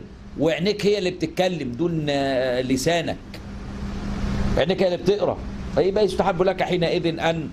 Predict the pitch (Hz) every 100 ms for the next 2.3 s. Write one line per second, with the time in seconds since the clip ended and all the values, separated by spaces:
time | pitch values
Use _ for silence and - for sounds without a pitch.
0 | - - - 147 143 - 151 147 143 135
1 | 139 - 135 180 196 - - - 156 170
2 | 196 226